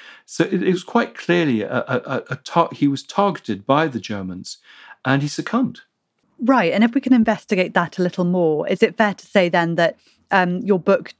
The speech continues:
Speaker 2: does sort of go against a perception that,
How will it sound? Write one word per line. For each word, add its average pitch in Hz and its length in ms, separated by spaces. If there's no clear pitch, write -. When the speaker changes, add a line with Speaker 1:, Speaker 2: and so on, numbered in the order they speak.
Speaker 2:
does 190 220
sort 185 320
of 180 160
go 208 160
against 190 760
a 196 100
perception - 640
that, 180 160